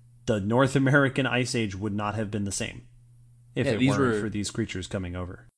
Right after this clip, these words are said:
Speaker 2: these were major players during that time. So it, it's,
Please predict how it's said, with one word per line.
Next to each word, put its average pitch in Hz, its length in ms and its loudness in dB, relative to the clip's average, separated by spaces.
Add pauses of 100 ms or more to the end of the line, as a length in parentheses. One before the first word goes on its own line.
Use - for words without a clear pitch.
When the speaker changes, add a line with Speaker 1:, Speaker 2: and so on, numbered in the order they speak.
(340)
Speaker 2:
these 139 200 2
were 139 120 4
major 110 600 0
players - 760 -2 (600)
during 98 300 0
that 90 180 -8
time. 92 440 -6
So 107 320 4
it, 101 340 -2
it's, - 520 -2